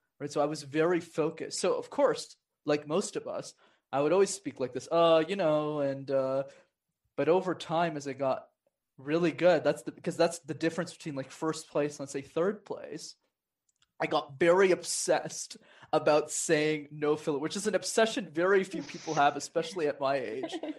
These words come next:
Speaker 1: You know, they might think of, like, having a hamburger or something, whereas I'm just like, "How do I not say?" And that was the insanity that I ended up teaching everyone else in the program that, that jumped in after. 'Cause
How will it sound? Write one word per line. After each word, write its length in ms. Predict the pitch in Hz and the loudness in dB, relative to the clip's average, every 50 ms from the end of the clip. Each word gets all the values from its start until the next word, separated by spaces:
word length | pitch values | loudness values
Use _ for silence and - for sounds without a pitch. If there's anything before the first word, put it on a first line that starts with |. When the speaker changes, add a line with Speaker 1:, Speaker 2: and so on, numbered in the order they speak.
| - - | -14 -8
Speaker 1:
You 60 | 156 | -6
know, 100 | 151 151 | -4 -4
they 80 | 151 | 2
might 180 | 160 165 165 165 | 4 4 4 6
think 200 | - 185 175 175 | 4 4 4 4
of, 140 | - 165 151 | 4 2 4
like, 200 | 156 - - - - | 4 4 2 2 2
having 260 | - 147 151 170 147 | 0 0 0 0 -2
a 60 | 123 | -2
hamburger 580 | 135 135 135 151 151 - 143 117 - 147 139 135 | 0 0 0 0 -2 -4 -8 -8 -8 -8 -8 -8
or 60 | 131 | -8
something, 380 | 151 - - 139 - - 160 139 | -6 -8 -8 -6 -6 -6 -6 -2
whereas 260 | 135 143 139 143 156 | 2 4 4 4 4
I'm 140 | 170 143 147 | 2 0 0
just 180 | - 160 - - | -4 -8 -12 -12
like, 160 | - - - - - - - - _ - 226 - - 277 330 - - | -12 -12 -14 -14 -18 -20 -20 -20 _ -14 -10 -8 -8 -8 -8 -6 0
"How 160 | - 175 202 | 2 2 2
do 160 | 226 226 220 | 4 4 4
I 200 | 208 190 180 180 | 4 4 2 0
not 320 | 165 156 160 165 170 170 170 | 0 0 2 2 2 2 -2
say?" 200 | - - 175 160 - - - _ _ _ _ _ _ _ - | -4 -6 -6 -6 -8 -12 -20 _ _ _ _ _ _ _ 2
And 180 | 180 190 175 170 | 4 4 6 6
that 180 | 175 185 185 | 4 6 6
was 180 | 214 220 208 165 | 4 4 2 2
the 200 | 151 175 170 175 | -4 -6 -4 -4
insanity 640 | 170 160 147 - - - 170 170 190 208 208 - 156 | -4 -4 -4 -6 -2 0 2 2 2 0 -2 -4 -2
that 140 | 139 151 143 | -2 0 2
I 100 | 143 143 | 2 2
ended 200 | 151 151 151 151 | 2 0 -2 -4
up 140 | 156 147 - | -6 -6 -6
teaching 300 | - - 160 - - 151 | -8 -14 -12 -10 -8 -6
everyone 380 | 143 139 143 147 139 131 127 123 | -6 -6 -4 -6 -6 -4 -4 -2
else 340 | 139 180 226 165 - - - | -2 -2 -2 -2 -6 -10 -16
in 80 | 196 151 | -16 -16
the 60 | - - | -18 -20
program 580 | _ - - 143 131 117 - 123 117 117 131 135 | _ -14 -12 -12 -12 -12 -14 -16 -16 -16 -8 -6
that, 200 | 135 120 - - _ 139 | -6 -6 -6 -8 _ -4
that 180 | 143 139 - | -4 -4 -4
jumped 300 | 131 - 151 139 139 - 151 | -2 -2 -4 -4 -2 -4 -8
in 60 | 131 | -6
after. 340 | 120 123 135 147 - - - - | -6 -6 -6 -8 -10 -14 -16 -14
'Cause 280 | - 160 - - - | -12 -12 -12 -14 -10